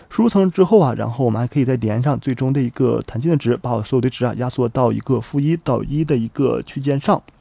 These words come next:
最终啊，把我的一个结果啊 return 回去就可以了。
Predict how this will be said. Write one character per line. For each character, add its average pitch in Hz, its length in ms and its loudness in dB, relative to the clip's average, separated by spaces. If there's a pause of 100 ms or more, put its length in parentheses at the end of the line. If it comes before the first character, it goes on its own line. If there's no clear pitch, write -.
(1040)
最 - 80 -2
终 208 160 8
啊， 151 160 6
把 143 100 2
我 131 60 4
的 120 80 2
一 127 60 2
个 117 480 4 (180)
结 139 140 -2
果 147 220 0
啊 107 100 -10
return 139 260 -4
回 127 140 0
去 135 40 2
就 147 40 2
可 143 140 2
以 - 20 4
了。 131 220 0